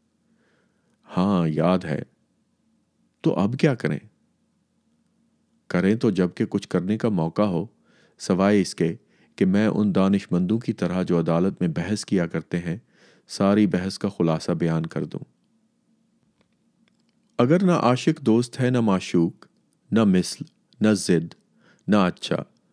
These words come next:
ना हमतबा, ना और कोई जिसका हमने जिक्र किया, क्योंकि इतनी बहुत सी चीज़ों का जिक्र आया था कि मुझे तो सब याद भी नहीं रही,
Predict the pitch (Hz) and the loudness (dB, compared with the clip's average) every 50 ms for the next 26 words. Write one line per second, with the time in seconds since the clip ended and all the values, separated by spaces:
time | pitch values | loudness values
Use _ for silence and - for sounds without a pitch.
0 | _ _ - 101 104 98 95 101 95 90 87 - 82 82 82 76 - - _ _ | _ _ 2 2 4 4 2 2 0 0 0 -2 -2 -2 -2 -4 -4 -8 _ _
1 | _ _ _ _ _ - 98 107 113 98 73 92 104 120 120 117 - 104 101 98 | _ _ _ _ _ -2 2 2 4 4 4 4 4 4 2 2 2 2 2 2
2 | 80 92 90 - - 101 95 92 90 87 92 92 90 85 92 95 92 - 107 98 | 2 0 -4 -2 -2 -4 -2 -2 -2 -2 -2 -2 0 0 0 -2 0 -2 -4 -6
3 | - - 90 82 76 - - - _ _ _ _ _ _ _ _ _ _ _ _ | -2 -2 -2 -2 -2 -4 -8 -16 _ _ _ _ _ _ _ _ _ _ _ _
4 | _ _ _ _ _ _ _ _ _ _ _ _ _ _ - 131 127 160 147 110 | _ _ _ _ _ _ _ _ _ _ _ _ _ _ 2 2 4 6 6 4
5 | 98 - - 139 135 110 110 101 117 117 - - 151 139 - 123 117 117 127 127 | 4 4 2 2 2 2 2 2 2 0 2 2 0 2 2 2 2 2 2 0
6 | - 117 95 98 101 - 117 107 95 90 90 90 - 107 113 - 127 113 104 101 | 0 2 2 2 2 4 4 4 6 4 4 2 0 -2 -2 -2 0 0 0 0
7 | 113 110 - 117 - 120 117 110 98 90 85 85 85 85 98 104 104 104 107 110 | 0 0 -2 -2 0 0 0 2 2 2 2 2 2 2 0 0 2 2 0 0
8 | 107 104 104 107 110 123 | -2 -2 -2 -4 -6 -8